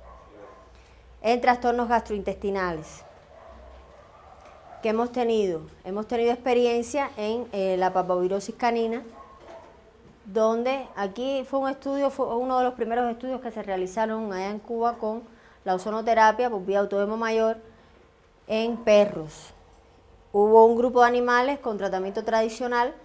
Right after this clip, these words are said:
y otro al cual se le aplicó nada más que ozonoterapia. An-, en dependencia de si el animal estaba en un estado de deshidratación, se le aplicó suero de glucosa por vía intravenosa para recuperarlo en aras de, eh,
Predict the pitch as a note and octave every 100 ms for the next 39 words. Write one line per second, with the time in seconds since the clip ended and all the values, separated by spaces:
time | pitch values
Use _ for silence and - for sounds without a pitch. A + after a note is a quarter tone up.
0 | - - - A#3 A#3 A#3 B3+ A#3+ A3+ A3
1 | A#3+ - G3 G3 G#3+ A3 G3+ G3+ G#3 A3+
2 | G#3+ G3+ G3 F#3+ F3+ E3+ E3 - - -
3 | - F3+ F3 - - - _ F#3+ F#3 F#3+
4 | F#3+ F#3+ F3 G3+ G3+ A3 A3+ A3+ A#3 C#4+
5 | B3+ G3 F3+ F3+ - F#3+ F#3 F#3+ G3+ G#3+
6 | A3 A3+ A3 G#3 G#3 G#3 A3 A3+ G#3+ G#3+
7 | A3 A3+ A#3+ B3 - - - - G#3+ F#3+
8 | F#3 G3 G3 G#3 G#3+ G3+ G#3 G#3 A3+ A3+
9 | G#3+ A#3+ A3 F3+ F#3 F#3+ F#3+ F#3+ F#3+ F#3+
10 | A3 F#3+ F3+ F#3 F#3 G3 G#3 G3 G3 A3+
11 | - - - - _ _ _ _ - F#3
12 | F3+ F#3 G#3+ G3 G3+ B3 - - - F#3
13 | F3 E3 D#3+